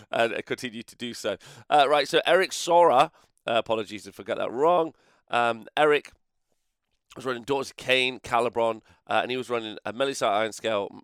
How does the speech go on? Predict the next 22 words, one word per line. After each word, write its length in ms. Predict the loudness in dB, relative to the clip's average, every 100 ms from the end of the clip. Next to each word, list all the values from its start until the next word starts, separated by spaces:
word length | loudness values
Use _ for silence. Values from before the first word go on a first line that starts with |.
| _
uh, 220 | -8 -8
Morathi, 560 | -6 -4 -4 -6 -8 -10 -12
and 120 | -16
the 40 |
Bow 260 | -2 0 0
Snakes, 500 | -4 -4 -6 -10 -18 _ _
two 160 | -8 -4
lots 220 | -4 -4
of 80 | -6
Shadow 260 | -2 -2 -2
Stalkers, 640 | -4 -6 -4 -6 -8 -10 _ _
and 100 | -2
then 140 | -2 -2
an 160 | -4 -4
allied 360 | 2 4 2
in 160 | 0 -6
unit 300 | -6 -6 -8
of 140 | -12
twenty 640 | -10 -4 -4 -6 -12 -12 -14
Phoenix 560 | -20 -10 -8 -8 -10 -8
Guard. 360 | -6 -6 -10 _ _ -20 -20 _
So 180 | -6